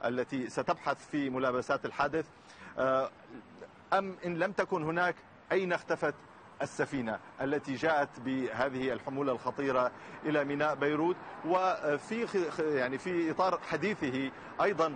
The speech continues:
قال أنه، يعني عندما سألناه عن رأيه الشخصي قال، آه، عندما أراد، آه، غريتشوشكين مالك السفينة سحب السفينة من الميناء كان، آه، أن، يعني ف-، على، كان على السلطات أن تدفعها،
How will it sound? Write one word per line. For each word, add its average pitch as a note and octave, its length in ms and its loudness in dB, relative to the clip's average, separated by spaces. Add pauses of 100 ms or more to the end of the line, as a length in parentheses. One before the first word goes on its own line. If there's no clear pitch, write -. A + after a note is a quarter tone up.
قال F3 200 4
أنه، D3+ 360 2
يعني B2+ 180 4
عندما D3 320 2
سألناه D#3 520 2
عن C#3 60 4
رأيه D#3+ 360 2
الشخصي C#3 460 -2
قال، D#3+ 340 2 (760)
آه، B2+ 400 2
عندما D#3 480 2
أراد، E3 260 4
آه، C3+ 220 6 (260)
غريتشوشكين C3 680 0
مالك D#3+ 320 2
السفينة C#3 580 -2
سحب D3 320 -2
السفينة C#3+ 480 -2
من B2+ 80 0
الميناء C3 420 0
كان، D3 260 2
آه، - 640 -4
أن، C3+ 560 0
يعني B2 340 0
ف-، - 100 -12 (220)
على، A#2 460 0
كان D3+ 200 2
على D3+ 180 4
السلطات E3+ 460 2
أن D3 120 0
تدفعها، E3 500 4